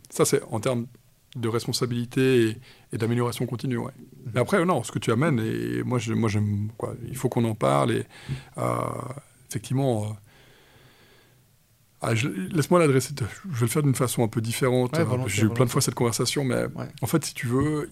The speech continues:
Speaker 1: il y a effectivement, aujourd'hui, on est une société de la punchline, euh, et, euh, de l'instant.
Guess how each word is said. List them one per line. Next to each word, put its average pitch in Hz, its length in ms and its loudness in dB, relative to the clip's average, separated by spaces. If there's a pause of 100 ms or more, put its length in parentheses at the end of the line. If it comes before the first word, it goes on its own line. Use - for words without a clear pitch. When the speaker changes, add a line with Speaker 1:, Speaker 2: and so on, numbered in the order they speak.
(140)
Speaker 1:
il 135 80 -4
y 117 40 2
a 113 80 2
effectivement, 131 460 0
aujourd'hui, 117 240 0
on 131 80 0
est 113 40 2
une 107 120 0
société 127 720 -2 (100)
de 120 140 -2
la 113 80 2
punchline, 127 760 0 (140)
euh, 120 640 -6
et, 123 500 2
euh, 117 520 -8
de 113 120 -2
l'instant. 117 400 0